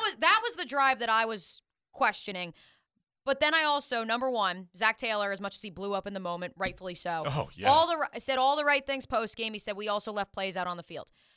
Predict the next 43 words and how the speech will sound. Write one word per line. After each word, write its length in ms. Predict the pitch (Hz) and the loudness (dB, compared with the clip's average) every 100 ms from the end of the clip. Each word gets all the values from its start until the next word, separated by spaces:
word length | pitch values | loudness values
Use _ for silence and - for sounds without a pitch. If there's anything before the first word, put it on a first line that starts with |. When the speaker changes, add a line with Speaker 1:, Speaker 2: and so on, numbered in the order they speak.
| _ _ _ _ | _ _ _ _
Speaker 1:
Four 220 | 311 370 | 0 2
sacks 600 | - 269 202 - - - - _ _ | 2 2 0 -4 -8 -8 -12 _ _
for 80 | 240 | 0
that 180 | 233 226 | 0 2
Bengals, 640 | 226 226 214 202 - - - _ | 2 0 -4 -4 -6 -8 -14 _
or 40 | - | -8
excuse 160 | 233 | -6
me, 60 | 226 | -2
not 120 | 190 | -2
four 100 | 202 | -2
sacks, 220 | 175 165 | -6 -8
excuse 240 | 170 - 202 | -8 -10 -10
me. 160 | 160 | -10
Uh, 200 | - 185 | -2 0
it 40 | 180 | 0
was 80 | 214 | 2
actually, 460 | 349 - 233 190 - _ | 2 2 -4 -6 -12 _
yeah, 200 | - 220 - | -2 0 0
so 180 | - 196 | -6 -6
four 280 | - 330 | 0 0
sacks 280 | 349 311 269 | 4 4 2
for 80 | 240 | -2
the 60 | 226 | -10
Chiefs 320 | - 277 - | -4 -4 -4
defense 480 | 185 160 127 139 - | -10 -14 -16 -10 -8
is 80 | - | -6
Speaker 2:
Mm-hmm. 80 | 123 | -6
Speaker 1:
what 60 | 185 | -6
I'm 80 | |
trying 180 | 180 175 | -8 -8
to 60 | 160 | -6
say. 120 | - | -6
Speaker 2:
Mm-hmm. 180 | 131 127 127 _ _ _ _ _ _ _ _ - | -6 -6 -8 _ _ _ _ _ _ _ _ 0
Speaker 1:
Joe 160 | 269 | 0
Burrow 300 | 320 330 311 | 6 6 6
got 180 | 269 240 | 4 -2
sacked 340 | 254 226 - - _ _ _ | 0 0 -2 -14 _ _ _
three 200 | 233 311 | -6 0
times 320 | 302 254 233 | 2 2 2
in 60 | 220 | -6
the 60 | |
first 280 | - 208 - | -6 -8 -6
quarter. 320 | 196 165 - | -8 -8 -10